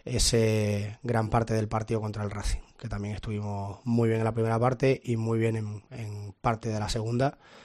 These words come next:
Eh, sabemos, eh, que ese Sporting nos permite competir y queremos ser ese.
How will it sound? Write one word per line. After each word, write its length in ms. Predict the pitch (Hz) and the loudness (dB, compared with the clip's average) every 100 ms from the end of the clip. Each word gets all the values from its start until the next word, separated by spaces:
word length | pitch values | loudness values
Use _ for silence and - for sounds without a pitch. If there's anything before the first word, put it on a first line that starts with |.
| - - _ _ | -20 -20 _ _
Eh, 720 | 135 113 107 104 101 107 107 - - _ _ _ - | -4 0 0 0 -4 -6 -10 -14 -20 _ _ _ -6
sabemos, 760 | - 120 120 117 110 110 107 - _ _ _ _ - | 0 2 2 2 2 0 -2 -6 _ _ _ _ -16
eh, 420 | 117 113 110 - _ _ _ - - | -12 -10 -12 -14 _ _ _ -16 0
que 140 | 123 | 6
ese 160 | 113 113 | 6 6
Sporting 540 | - 127 117 117 110 | 4 2 4 0 0
nos 120 | 110 | -2
permite 340 | - 113 113 110 | -2 -2 -2 -2
competir 440 | 110 113 113 107 | -4 -4 -6 -6
y 100 | 113 | -6
queremos 340 | 113 110 107 - | -4 -4 -2 -4
ser 140 | 110 | -2
ese. 260 | - - | -2 -4